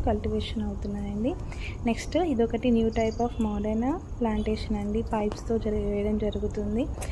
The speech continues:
పైప్‌లో కోకో పీట్ and సాయిల్, వర్మీ కంపోస్ట్ మిక్స్ చేసి పైపులలో సాయిల్ని ఫిల్ చేసి ఇలా కల్టివేషన్ జరుగుతుంది. ప్లేస్ తక్కువగా ఉన్నప్పుడు మనం ఎక్కువ మొక్కలు పెట్టుకోవాలనుకుంటే ఇలాంటి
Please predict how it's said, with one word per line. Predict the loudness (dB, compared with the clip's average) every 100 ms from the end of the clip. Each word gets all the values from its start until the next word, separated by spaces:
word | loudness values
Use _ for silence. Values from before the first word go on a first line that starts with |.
| -4 0
పైప్‌లో | 2 2 2 2 4 4
కోకో | 4 4 4 2
పీట్ | 2 2 2
and | 2 2
సాయిల్, | 0 0 0 2 2 2 2
వర్మీ | 0 0 0
కంపోస్ట్ | -2 0 -2 0 0
మిక్స్ | 0 -2 -2
చేసి | -2 0 -2 0
పైపులలో | 0 0 0 0 2 2 0 -4 -6 -6 -6 -2
సాయిల్ని | 0 2 2 2 4
ఫిల్ | 2 2 0
చేసి | 0 0 2 0 0 -6 -4 -4 -6 -2
ఇలా | 2 4 2 0 -6 -8 -8 -2
కల్టివేషన్ | 0 2 2 2 2 2
జరుగుతుంది. | 2 0 0 0 2
ప్లేస్ | 2 2 2
తక్కువగా | 0 0 0 2 0
ఉన్నప్పుడు | 0 0 0 0
మనం | 2 2
ఎక్కువ | 0 0 0
మొక్కలు | 0 0 0
పెట్టుకోవాలనుకుంటే | 0 -2 -2 0 0 0 0 0 -2 -2 -6 -6 -8 -4
ఇలాంటి | 0 2 2 2 0